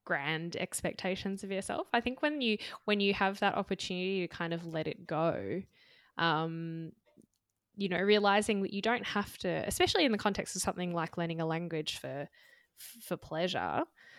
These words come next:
um, or learning a language for something more serious than for pleasure. Like, if you need to learn a language because you're moving to another country or something,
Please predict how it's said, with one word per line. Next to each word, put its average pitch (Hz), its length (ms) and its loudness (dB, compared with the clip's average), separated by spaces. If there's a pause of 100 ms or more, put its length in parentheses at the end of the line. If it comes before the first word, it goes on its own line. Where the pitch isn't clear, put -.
(240)
um, 185 560 6
or 330 200 12
learning 254 280 10
a 233 40 8
language 214 340 6
for 220 80 4
something 185 380 2
more 170 140 2
serious 277 360 8
than 202 160 2
for 202 80 2
pleasure. 202 300 6
Like, 202 180 6
if 208 100 4
you 190 280 4
need 196 240 6
to 196 100 0
learn 175 160 4
a 180 60 4
language 170 340 0
because 180 240 0
you're 175 80 2
moving 170 240 0
to 170 100 -8
another 170 200 -2
country 240 360 2
or 180 80 4
something, 175 320 -4